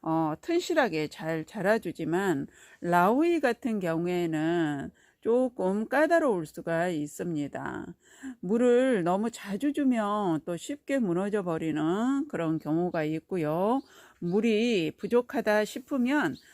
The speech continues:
아래쪽에 하엽이 이렇게 집니다. 여기,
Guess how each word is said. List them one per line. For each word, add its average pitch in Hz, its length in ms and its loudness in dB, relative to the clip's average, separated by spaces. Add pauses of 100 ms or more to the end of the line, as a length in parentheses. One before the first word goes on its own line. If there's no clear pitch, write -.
(100)
아래쪽에 240 720 2
하엽이 247 840 0
이렇게 165 480 -4
집니다. 156 840 -4 (120)
여기, 185 760 -2